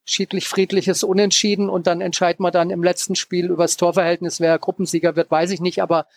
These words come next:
andererseits glaube ich, dass die Deutschen und auch die Spanier beide wiederum hingegen doch, äh, bemüht sein dürften, einem möglichen Achtelfinalduell, potenziell,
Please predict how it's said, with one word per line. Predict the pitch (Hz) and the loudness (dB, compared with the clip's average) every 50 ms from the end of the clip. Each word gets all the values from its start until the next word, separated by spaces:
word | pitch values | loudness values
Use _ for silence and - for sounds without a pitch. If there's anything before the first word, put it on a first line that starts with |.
| _ - - - - | _ -20 -20 -8 -2
andererseits | 170 202 196 190 202 175 202 196 190 - | -2 -2 0 0 0 2 2 0 0 0
glaube | - 214 196 202 196 196 | 0 2 2 2 2 0
ich, | 175 - | -2 0
dass | 208 196 - - | 0 -2 -2 -2
die | - 190 | -8 -4
Deutschen | - 175 156 220 208 190 - - - 208 190 185 - _ _ _ _ _ _ _ | -4 0 0 0 0 0 0 0 2 0 0 -2 -4 _ _ _ _ _ _ _
und | - 208 233 240 226 | -2 0 0 2 2
auch | 202 202 185 - | 2 2 0 0
die | - 196 | -2 -4
Spanier | - - - 196 180 190 208 208 196 185 | -4 0 0 0 0 0 0 0 0 0
beide | - - 175 180 196 208 208 185 175 | 0 0 0 2 2 2 0 -2 -4
wiederum | 202 196 190 175 160 180 190 190 | 0 0 0 0 0 -2 0 0
hingegen | 180 190 190 185 165 185 180 185 180 190 185 180 160 _ _ _ _ _ _ _ _ _ _ - | 2 2 2 2 2 2 2 2 0 0 -2 -2 -4 _ _ _ _ _ _ _ _ _ _ -2
doch, | 180 175 170 - - | 0 0 0 0 -2
äh, | - 185 175 170 165 165 | -2 0 0 2 0 0
bemüht | 160 - 180 180 180 185 208 202 - | 0 -2 -2 0 2 2 0 0 0
sein | - 208 190 180 175 | 0 0 0 0 0
dürften, | 156 185 180 180 180 - - 196 180 180 185 190 | 0 0 0 0 -2 -4 -4 -4 -4 -4 -4 -4
einem | 190 185 180 180 185 180 | -4 -2 -2 -2 -4 -4
möglichen | 180 175 190 196 190 - 202 190 - - 196 185 180 185 | 0 2 2 2 2 0 -4 -4 -2 -2 -4 -2 -2 -2
Achtelfinalduell, | 190 185 185 175 - - 196 - - 196 175 170 175 175 175 175 175 170 160 170 175 180 180 175 - _ _ _ | -2 -4 -4 -4 -2 -4 -4 -2 -2 0 0 2 2 2 0 0 0 0 2 2 2 2 0 -2 -8 _ _ _
potenziell, | - - 190 - 196 185 175 - - - 175 170 175 175 180 175 | -4 -4 -2 0 0 -2 -2 -2 0 2 2 4 4 2 0 -2